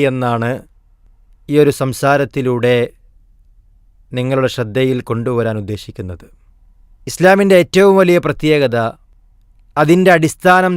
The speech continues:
തന്നെ ഏകദൈവ ആരാധനയാണ്. അഥവാ സൃഷ്ടിച്ച് പരിപാലിക്കുന്ന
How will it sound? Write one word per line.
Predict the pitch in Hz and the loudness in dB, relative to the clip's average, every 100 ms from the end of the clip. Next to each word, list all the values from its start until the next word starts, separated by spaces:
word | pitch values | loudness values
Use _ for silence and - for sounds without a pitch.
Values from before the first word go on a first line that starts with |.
| 165 | -2
തന്നെ | 151 151 147 139 _ _ _ _ _ | -2 -2 -4 -6 _ _ _ _ _
ഏകദൈവ | 139 143 160 165 156 151 151 139 131 | 2 4 4 4 4 4 4 2 2
ആരാധനയാണ്. | 127 127 120 117 113 101 92 104 _ _ _ | 2 0 -2 -4 -6 -8 -10 -16 _ _ _
അഥവാ | 127 123 131 131 143 - _ _ - | -6 0 2 4 2 -2 _ _ -16
സൃഷ്ടിച്ച് | - 175 151 214 - | -6 -4 0 -2 0
പരിപാലിക്കുന്ന | 208 190 180 180 190 190 - 175 156 | 0 4 4 4 4 2 0 -2 0